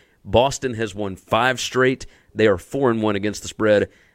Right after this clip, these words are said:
Uh, and my numbers tell me that Boston should actually be favored in this game. They were favored,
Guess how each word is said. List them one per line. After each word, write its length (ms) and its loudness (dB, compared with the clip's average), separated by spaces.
Uh, 260 -6
and 120 -4
my 120 2
numbers 300 0
tell 120 0
me 120 0
that 160 -6
Boston 360 -2
should 140 -6
actually 240 -2
be 120 -4
favored 340 2
in 80 -2
this 120 -6
game. 240 -2
They 120 0
were 180 -2
favored, 500 -2